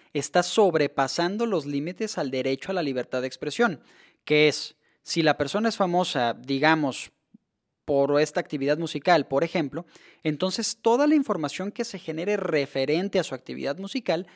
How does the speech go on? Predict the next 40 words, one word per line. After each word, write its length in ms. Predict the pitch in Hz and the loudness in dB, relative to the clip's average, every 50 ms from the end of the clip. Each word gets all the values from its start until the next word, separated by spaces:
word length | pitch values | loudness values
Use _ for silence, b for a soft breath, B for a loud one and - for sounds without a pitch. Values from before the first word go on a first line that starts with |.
| b b b b - | b b b b -2
es 260 | 190 220 269 - - | 0 0 2 2 2
interés 400 | 277 247 - 156 135 143 160 - | 2 2 2 0 -2 -2 -4 -6
público 540 | - - 277 302 302 277 - - - - b b b b b b | -6 -4 -2 0 0 -2 -2 -4 -10 -10 b b b b b b
y 140 | b 180 170 | b -4 -2
sería 300 | - - 143 139 151 160 | 0 0 0 4 4 4
legítimo 560 | 190 220 214 - 247 226 - 208 196 208 214 | 4 4 2 0 -2 -2 -2 -4 -4 -4 -4
que 80 | - 170 | -6 -6
estén 200 | - - 165 170 | -6 -6 -6 -6
buscando 380 | 175 190 - - 170 175 180 170 | -6 -8 -6 -6 -6 -6 -6 -6
generar 400 | - 165 147 135 127 127 135 160 | -4 -4 -4 -2 -2 -2 -2 -4
información 540 | 185 170 - 156 127 120 117 - 139 135 | -4 -4 -4 -4 -4 -4 -8 -8 -8 -8
sobre 280 | - - 147 147 165 190 | -6 -6 -4 0 2 2
ello. 220 | 208 190 147 - b b b b b b b b | 2 2 0 -6 b b b b b b b b
Pero 340 | - 196 175 170 165 165 165 | 2 4 6 6 6 6 4
cualquier 440 | - 175 165 160 160 - - 220 247 | 4 4 4 4 2 0 0 0 2
información 640 | 277 254 - 202 175 160 151 147 - - 180 175 180 | 0 0 0 -2 -2 -2 -2 -4 -4 -4 -4 -4 -6
que 380 | 180 - - 160 151 147 143 139 | -8 -8 -4 -2 0 0 0 0
ya 260 | 143 165 165 175 196 | 0 0 0 0 0
no 220 | 208 214 214 214 | -2 -2 -2 -2
sea 320 | - - - 160 170 180 185 | -2 -2 0 0 2 0 0
de 160 | 175 160 139 | 0 0 0
la 100 | 135 131 | 0 -2
actividad 680 | 127 - _ - 131 123 127 127 127 147 147 139 - - b b b b b - | -4 -4 _ -8 -6 -6 -4 -2 0 2 0 0 -2 -8 b b b b b -8
que 220 | - 147 147 147 | -4 -2 0 0
hizo 400 | 156 185 214 247 277 - - 202 | 0 2 2 0 0 0 0 -2
a 40 | 185 | -2
esta 220 | - - 190 - | 0 -2 -4 -4
persona 360 | - 135 131 - 143 147 160 | -4 -8 -8 -8 -6 -6 -6
famosa, 480 | 170 - 240 240 226 185 - - 185 202 b b b b b b | -4 -4 -2 -2 -2 -4 -4 -6 -12 -14 b b b b b b
entonces 520 | 160 151 139 160 170 170 - 196 170 160 | -4 -4 -2 -4 -4 -2 -2 -4 -4 -4
ya 240 | 147 143 151 147 156 | -2 0 2 2 2
no 100 | 190 208 | 0 -2
sería 240 | - 220 196 160 156 | -2 0 0 0 -2
información 480 | 156 - 202 196 170 156 - 165 170 | -4 -6 -8 -8 -8 -8 -8 -8 -6
que 100 | - 202 | -4 -2
deberíamos, 540 | 180 151 127 127 131 135 139 156 165 156 - | -2 0 0 0 0 0 -2 -2 -4 -6 -6
en 160 | 151 131 135 | -6 -8 -6
teoría, 480 | 135 160 170 190 208 226 202 170 180 196 | -4 -2 -2 -2 0 0 0 0 -2 -2
tener 300 | - - 127 117 117 123 | -6 -8 -8 -6 -6 -6
acceso. 420 | 123 - - 220 214 - - - | -6 -4 -4 -6 -6 -6 -8 -18